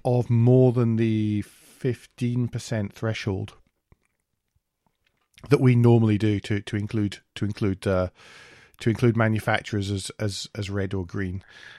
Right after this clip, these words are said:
Um, Jaguar down twenty-seven point nine percent, Land Rover down twenty-two point eight percent. Uh, others that didn't quite make the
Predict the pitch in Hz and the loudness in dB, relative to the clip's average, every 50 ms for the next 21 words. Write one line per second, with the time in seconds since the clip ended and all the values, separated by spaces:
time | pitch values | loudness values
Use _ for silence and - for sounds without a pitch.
0 | - - 120 113 113 110 113 117 - _ _ _ - 156 - 156 160 175 160 165 | -12 -6 -2 -2 0 0 -2 -4 -6 _ _ _ -16 -4 0 2 2 2 4 2
1 | 151 135 123 127 123 123 120 - - 127 117 107 - - 104 101 - - 104 101 | 0 2 2 2 2 0 0 -2 -2 -4 -4 -4 -4 -4 -4 -4 -4 -4 -4 -2
2 | 110 110 110 110 101 - - 110 107 110 110 110 110 110 107 107 110 101 98 104 | -2 -2 -2 -2 -4 -4 -4 -4 -4 -4 -4 -4 -2 -2 -2 -2 -4 -4 -4 -6
3 | - - 101 101 101 104 - - - 113 107 104 - - 104 - - - - 107 | -6 -4 -4 -4 -6 -6 -10 -8 -6 -6 -6 -6 -8 -10 -14 -14 -10 -8 -6 -6
4 | 104 - - - - 98 95 95 - - - 95 92 - _ - 101 - - 87 | -6 -8 -10 -8 -8 -6 -6 -8 -10 -10 -10 -10 -10 -10 _ -12 -10 -8 -8 -8
5 | 87 82 - - _ _ - - - - _ _ - 107 104 104 107 107 104 107 | -8 -8 -10 -14 _ _ -20 -20 -20 -20 _ _ -4 -2 0 0 0 0 0 -2
6 | 107 - _ _ _ _ _ _ _ _ _ _ _ _ _ - 151 170 185 170 | -4 -8 _ _ _ _ _ _ _ _ _ _ _ _ _ 2 4 6 6 4
7 | - 131 117 156 151 143 147 - - 151 147 139 - 123 120 120 127 131 135 139 | 4 2 2 2 2 2 0 2 2 4 4 4 2 2 2 2 2 2 2 2
8 | 143 143 135 - - - 131 120 | 2 2 0 -2 -4 -4 -4 -4